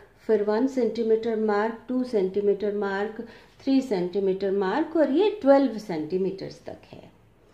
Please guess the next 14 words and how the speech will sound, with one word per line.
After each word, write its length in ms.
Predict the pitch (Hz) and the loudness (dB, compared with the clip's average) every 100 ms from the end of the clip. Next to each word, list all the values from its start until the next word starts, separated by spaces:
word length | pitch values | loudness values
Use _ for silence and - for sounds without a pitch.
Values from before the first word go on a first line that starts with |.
| - - - | -20 -20 -2
और 200 | 277 339 | 2 4
देखिए 460 | 381 320 - 339 403 | 6 4 2 0 2
कि 180 | - | 0
दो 300 | 285 262 294 | 0 2 4
standard 520 | 381 - 247 247 285 294 | 2 0 -2 0 0 2
marks 460 | 269 240 254 - | 2 0 -4 -8
के 160 | - 285 | -4 -4
बीच 480 | 226 254 233 - - | -2 -4 -6 -8 -8
में, 180 | 208 | -8
टू 280 | - 247 262 | -6 -2 0
और 100 | 285 | 0
three 280 | 277 285 320 | 0 2 2
centimeter 680 | 302 240 196 208 185 185 175 | 2 0 0 2 2 0 -2
में 340 | 175 202 427 | 0 0 -2